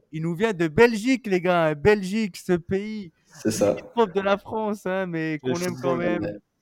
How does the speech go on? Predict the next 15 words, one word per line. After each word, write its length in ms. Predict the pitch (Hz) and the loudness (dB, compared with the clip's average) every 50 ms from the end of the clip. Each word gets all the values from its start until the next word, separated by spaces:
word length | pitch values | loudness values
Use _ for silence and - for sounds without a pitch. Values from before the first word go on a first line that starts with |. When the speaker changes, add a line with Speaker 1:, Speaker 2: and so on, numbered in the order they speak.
| _ - | _ -10
Speaker 1:
<laughs> 400 | 180 - - - 202 - - 175 | -10 -8 -6 -6 -8 -8 -8 -12
C'est 200 | - - 185 180 | -6 -2 0 4
Nico. 120 | 180 117 113 113 127 | 6 6 6 8 8
Speaker 2:
Exactement. 540 | 123 - 127 131 120 117 117 117 120 - - | 8 8 8 8 8 10 10 10 8 8 4
C'est, 260 | - - - - - - - - - | -2 -6 -8 -8 -12 -14 -18 -18 -18
c'est 220 | - - - - 117 | -16 -10 -4 0 4
ma 140 | 117 123 127 | 6 6 8
rentrée. 560 | 120 123 120 117 - - 120 123 127 123 - | 8 6 4 4 2 2 4 6 6 4 4
J'ai 120 | - 110 | 2 0
mon 120 | 110 113 113 | 0 0 0
petit 140 | 110 - | -2 -6
trou-, 260 | - - - 123 117 113 117 113 | -12 -8 -4 -2 0 2 2 2
mon 80 | 113 113 | 0 0
petit 120 | 113 - | -2 -6
trousseau. 580 | - - - 113 - 127 127 131 135 135 135 - | -12 -10 -8 -6 -2 0 2 2 4 2 2 0